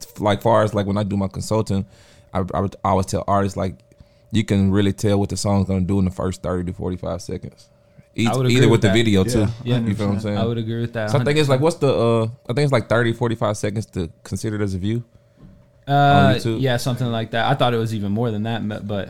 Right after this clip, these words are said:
Speaker 1: Huh?
Speaker 3: I, th-, I thought it was way more than that.
Speaker 2: Yeah.
Speaker 1: Thirty seconds? Yeah, that's what I'm saying.
Speaker 2: Good
Speaker 1: So,
Speaker 2: word.
Speaker 1: i-, if in thirty
Speaker 3: On
Speaker 1: seconds, you
Speaker 3: YouTube,
Speaker 1: gotta,
Speaker 3: really.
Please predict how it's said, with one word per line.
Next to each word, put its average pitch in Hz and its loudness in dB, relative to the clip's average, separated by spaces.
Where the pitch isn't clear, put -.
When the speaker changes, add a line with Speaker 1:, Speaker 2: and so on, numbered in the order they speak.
Speaker 1:
Huh? 123 4
Speaker 3:
I, 131 2
th-, 117 -4
I 135 -2
thought 120 -4
it 101 -6
was 110 -10
way 107 -6
more 107 -10
than 98 -20
that. 98 -12
Speaker 2:
Yeah. 110 -2
Speaker 1:
Thirty 123 2
seconds? 147 -2
Yeah, 160 4
that's 156 4
what 160 6
I'm 147 4
saying. 170 4
Speaker 2:
Good - -2
Speaker 1:
So, 143 8
Speaker 2:
word. 117 0
Speaker 1:
i-, 139 2
if 131 2
in 127 2
thirty 135 4
Speaker 3:
On 135 2
Speaker 1:
seconds, 147 2
you 120 0
Speaker 3:
YouTube, - 0
Speaker 1:
gotta, 123 6
Speaker 3:
really. 107 0